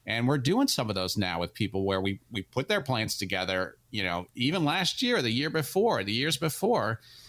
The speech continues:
and inflation was at two percent. And so, none,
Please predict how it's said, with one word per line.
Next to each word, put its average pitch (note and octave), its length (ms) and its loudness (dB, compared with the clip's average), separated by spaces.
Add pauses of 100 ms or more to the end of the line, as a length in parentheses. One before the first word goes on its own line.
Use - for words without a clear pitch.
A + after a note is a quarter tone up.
(260)
and C#3 120 0
inflation F#3 380 2
was F3 100 2
at F3+ 140 0
two F#3+ 160 0
percent. F3+ 500 0
And G#2 140 2
so, A#2 220 2
none, A#2+ 320 -2